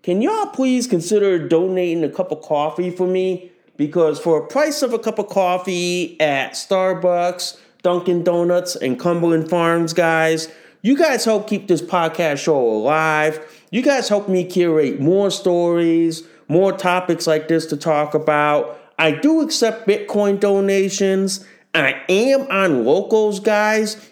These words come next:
If you guys wanna support and sponsor Nikki's World,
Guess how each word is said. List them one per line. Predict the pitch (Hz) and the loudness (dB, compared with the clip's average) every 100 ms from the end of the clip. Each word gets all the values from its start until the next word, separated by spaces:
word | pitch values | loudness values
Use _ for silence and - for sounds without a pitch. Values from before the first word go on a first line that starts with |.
| - | -4
If | 143 143 | -2 0
you | 139 | 0
guys | 156 170 175 | 2 2 0
wanna | 180 160 | 0 0
support | 156 113 - 156 180 185 - - 139 | -2 -8 0 4 4 0 -8 -8 -2
and | 131 | -2
sponsor | 131 135 151 160 185 | -2 -2 -2 0 0
Nikki's | 175 180 180 185 180 175 | 2 0 -2 -4 -2 -2
World, | 180 180 185 185 180 175 | 0 2 2 2 0 -4